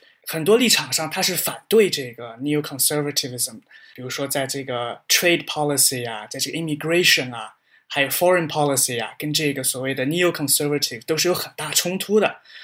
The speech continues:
呃，所以我这个博士论文其中有个观点就是说，现在这个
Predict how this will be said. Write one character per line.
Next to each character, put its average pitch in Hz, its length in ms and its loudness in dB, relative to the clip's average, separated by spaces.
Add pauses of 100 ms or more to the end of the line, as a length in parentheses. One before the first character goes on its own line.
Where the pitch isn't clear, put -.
呃， 139 240 0
所 175 160 4
以 170 80 6 (160)
我 143 320 -4
这 180 140 -2
个 175 80 2
博 160 160 2
士 165 100 -2
论 165 160 4
文 147 140 4
其 151 160 0
中 160 160 0
有 151 100 0
个 127 80 -4
观 147 240 0
点 131 220 0
就 147 140 -4
是 135 120 -6
说， 147 340 2 (160)
现 175 240 4
在 156 160 4
这 147 260 0
个 - 280 -8